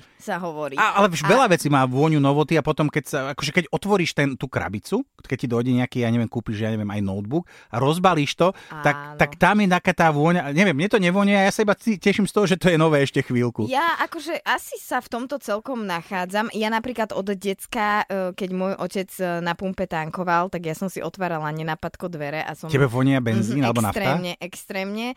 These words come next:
Speaker 1: Toto je, že alebo takisto ja by som dokázala si sadnúť do farbo-, <laughs> farby laky, vieš, taký ten obchodík, ja
Speaker 2: A
Speaker 1: si tam
Speaker 2: inhalovať?
Speaker 1: sadnem do stredu, e, do chodbičky a ja by som tam pokojne pol dňa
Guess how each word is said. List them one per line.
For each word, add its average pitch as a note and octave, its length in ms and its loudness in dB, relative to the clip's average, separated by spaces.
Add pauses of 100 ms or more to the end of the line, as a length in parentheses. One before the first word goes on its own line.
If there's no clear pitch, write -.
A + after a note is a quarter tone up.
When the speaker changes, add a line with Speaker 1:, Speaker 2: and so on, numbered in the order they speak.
(280)
Speaker 1:
Toto G#3 320 -4
je, G3 220 0
že G3 120 -2
alebo G3 600 0
takisto G3+ 400 -6
ja G3 80 0
by F#3+ 100 -4
som G3+ 140 -8
dokázala F#3+ 400 -4
si F3+ 120 -8
sadnúť F#3 420 -6
do E3+ 100 -6
farbo-, G#3 640 -4 (120)
<laughs> - 120 -20
farby D4 300 0
laky, A3+ 480 0
vieš, B3+ 320 -4
taký A3+ 240 -4
ten G#3+ 120 -2
obchodík, A#3 460 -6
ja G3+ 100 -2
Speaker 2:
A D3+ 80 6
Speaker 1:
si E3+ 80 4
tam F#3+ 80 4
Speaker 2:
inhalovať? D#3+ 540 6
Speaker 1:
sadnem C4+ 400 -2
do A#3 160 -4
stredu, C4+ 580 -4
e, A3 140 -4
do G#3+ 180 -4
chodbičky C4+ 600 -8
a G#3+ 100 -6
ja G#3+ 140 -2
by A#3 140 -4
som C4+ 160 -6
tam C#4 200 -4
pokojne C#4+ 580 -2
pol B3+ 280 -2
dňa B3+ 160 -4